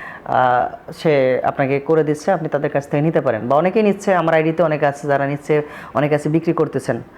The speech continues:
তো আমি বলি, যারা হচ্ছে পাঁচশো টাকা দিয়ে আপনাকে এই সার্ভিসটি দিচ্ছে, তারা হচ্ছে, তাদের মূলত খরচ হচ্ছে তিনশো পঞ্চাশ টাকা। আমি আবার রিপিট করছি, তাদের বাংলাদেশি টাকায় তিনশো পঞ্চাশ টাকা খরচ হচ্ছে, আপনার কাছ থেকে একশো পঞ্চাশ টাকা তারা হচ্ছে লাভ নিচ্ছে।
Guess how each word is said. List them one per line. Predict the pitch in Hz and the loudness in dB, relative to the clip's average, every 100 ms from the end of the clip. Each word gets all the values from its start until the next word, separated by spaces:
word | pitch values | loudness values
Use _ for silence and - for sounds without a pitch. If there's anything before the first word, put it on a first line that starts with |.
| - - - | -20 -20 0
তো | 175 | 2
আমি | - 202 | 4 2
বলি, | 214 214 175 - | 2 2 0 -2
যারা | 165 160 165 | 2 2 2
হচ্ছে | 180 185 202 | -2 -2 0
পাঁচশো | 180 165 175 | 0 0 0
টাকা | 175 175 | 2 4
দিয়ে | 185 | 2
আপনাকে | 160 156 160 | 0 0 2
এই | 156 | 2
সার্ভিসটি | 160 143 147 170 | 2 0 0 0
দিচ্ছে, | 143 139 - 214 - - - - | -2 -4 -6 -6 -8 -18 -8 2
তারা | 160 | 2
হচ্ছে, | 180 190 208 | 2 -4 -2
তাদের | 190 170 175 | 0 2 4
মূলত | 180 185 | 2 2
খরচ | 180 180 165 | 0 0 0
হচ্ছে | 170 - | -2 -4
তিনশো | 175 170 170 160 | 0 0 0 -2
পঞ্চাশ | 135 147 - | -2 -4 -10
টাকা। | - - - - - - | -10 -12 -14 -20 -20 -6
আমি | - 160 | 0 2
আবার | 147 175 | 4 2
রিপিট | 175 180 180 | 2 -2 0
করছি, | 180 185 247 - - - | -2 0 -4 -6 -18 -4
তাদের | 151 160 | 0 2
বাংলাদেশি | 156 160 170 170 | 2 2 0 2
টাকায় | 185 180 185 190 | 0 4 2 2
তিনশো | 160 156 156 | 0 -2 -2
পঞ্চাশ | 170 175 | -2 -2
টাকা | 185 175 | 0 2
খরচ | 170 131 123 | 2 -2 -2
হচ্ছে, | 110 - 175 - - - | -6 -4 -6 -6 -18 -8
আপনার | - 147 165 | -4 -2 0
কাছ | 165 | 0
থেকে | 165 180 180 - 156 151 | 0 -2 -2 -6 -8 -2
একশো | 165 156 175 | 0 0 0
পঞ্চাশ | 175 165 175 | 0 -2 -2
টাকা | 175 170 202 | 0 2 0
তারা | 202 151 | 2 2
হচ্ছে | 151 - | 0 0
লাভ | 135 131 | 2 2
নিচ্ছে। | 139 127 - | -2 -6 -8